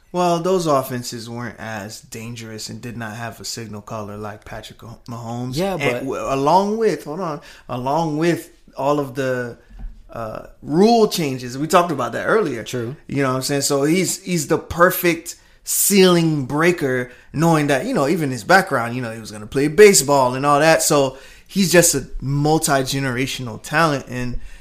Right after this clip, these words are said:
Speaker 1: some people, I mean, look at, um, who was it? Uh, it was not Kelce. It was another tight end for the Eagles that played.
Speaker 2: Zach Ertz?
Speaker 1: Or, no, not before Ertz.
Speaker 2: Brian Selleck?
Speaker 1: Yes, Selleck.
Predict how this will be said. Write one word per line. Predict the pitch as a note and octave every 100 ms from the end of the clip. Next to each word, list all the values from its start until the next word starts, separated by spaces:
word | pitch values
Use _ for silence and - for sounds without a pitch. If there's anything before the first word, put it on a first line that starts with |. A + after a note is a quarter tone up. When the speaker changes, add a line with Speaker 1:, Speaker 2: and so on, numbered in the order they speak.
| - -
Speaker 1:
some | - - C3+
people, | D3+ D3 C#3+ C#3 -
I | C3
mean, | D3 D3
look | D#3+ E3
at, | D3+ - - - - -
um, | B2+ C3+ C3+ C3+ C3+ C#3 C#3+
who | E3 D#3+
was | - D2+ -
it? | - -
Uh, | - - - - - - - _ _ _ _ _ _ _ _ _
it | D3
was | D#3 D#3
not | F3 -
Kelce. | - D#3 D3 - B2+ A#2+ - -
It |
was | C3+ B2+
another | C#3 D3+ C#3+
tight | C3 C3+ C3
end | C#3 C3
for | B2+ B2
the | A2+ -
Eagles | D#3 C#3 A#2+ A2
that | G#2+ -
played. | - A2+ G2+ G2+ - _ _ -
Speaker 2:
Zach | A2 A2 A2+
Ertz? | A#2 - - -
Speaker 1:
Or, | G3+ - -
no, | F3 F#3+
not | D#3+ D#3+ C#3+
before | E3 - F3+ B2
Ertz. | A#2 - - - _ _ _ _ -
Speaker 2:
Brian | A2 A2 G#2
Selleck? | - A#2+ B2 - _ _
Speaker 1:
Yes, | C#3+ F3 - -
Selleck. | G#3 F3+ A2 -